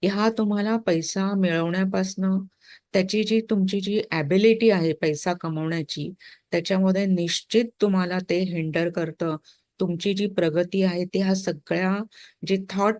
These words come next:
पॅटर्न आहेत, हा आपला जो विचारांचा पॅटर्न आहे, त्याच्यामुळे निश्चितपणे रोखली जाते. त्याचप्रमाणे पैसा हे एक टूल आहे, पैसा हे एक माध्यम आहे. त्याच्याद्वारे तुम्ही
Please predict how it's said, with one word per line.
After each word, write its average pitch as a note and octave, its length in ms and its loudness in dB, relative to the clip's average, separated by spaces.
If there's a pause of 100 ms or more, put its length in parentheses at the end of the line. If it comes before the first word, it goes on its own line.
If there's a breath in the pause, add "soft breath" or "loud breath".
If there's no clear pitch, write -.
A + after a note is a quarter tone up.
(100)
पॅटर्न F#3+ 320 2
आहेत, E3 300 -2
हा F3+ 120 -6
आपला F3 320 -4
जो F#3+ 140 -2
विचारांचा F#3 600 -2
पॅटर्न E3+ 440 -4
आहे, D#3 300 -4 (420 loud breath)
त्याच्यामुळे F#3 480 0
निश्चितपणे G#3 840 0
रोखली D#3 380 -2
जाते. D3 420 -6 (640 soft breath)
त्याचप्रमाणे F#3 720 -2 (140)
पैसा G3 460 2
हे G#3 220 2
एक A3+ 320 0 (160)
टूल A3+ 220 6
आहे, C#3 260 0 (500 soft breath)
पैसा G3 440 2
हे G#3+ 160 -2
एक G#3 280 0
माध्यम F3 520 0
आहे. C#3 240 -2 (440 loud breath)
त्याच्याद्वारे F#3 880 0 (340 soft breath)
तुम्ही G#3+ 240 2